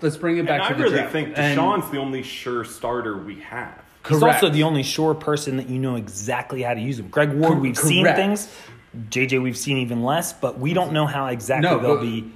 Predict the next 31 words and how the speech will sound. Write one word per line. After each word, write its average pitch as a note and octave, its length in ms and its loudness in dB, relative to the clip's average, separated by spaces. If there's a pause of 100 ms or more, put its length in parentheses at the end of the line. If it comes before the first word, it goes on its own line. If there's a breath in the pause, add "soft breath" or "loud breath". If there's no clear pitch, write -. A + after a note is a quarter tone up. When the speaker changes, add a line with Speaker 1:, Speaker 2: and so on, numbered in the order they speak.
Speaker 3:
used G#2+ 440 -4
Speaker 1:
Absolutely C#3 460 2
Speaker 3:
or C3+ 100 2
deployed. C3 160 2
Speaker 1:
fair, B2 180 0
right? B2 200 -2 (120)
So C3+ 240 -6
Deshaun C#3+ 400 -2
is C3+ 80 -2
Deshaun. B2 400 -6 (1000 soft breath)
Speaker 2:
Right. C#3 120 -8
Speaker 1:
You C#3 80 0
can, B2+ 600 -2 (380)
you D#3 80 -2
know, - 180 -2
ideally, D#3 500 4
we D3 140 2
were C#3 100 0
talking B2+ 280 -2
about B2 260 2
this. C3 320 -6
You C3+ 80 -6
could, A#2+ 220 -6 (120)
you C#3+ 100 -4
can B2+ 400 -4 (480)
flare C#3+ 360 0
him B2 80 -2
out A2+ 180 -4
in - 40 -16
the - 80 -14
flat. A2+ 520 -8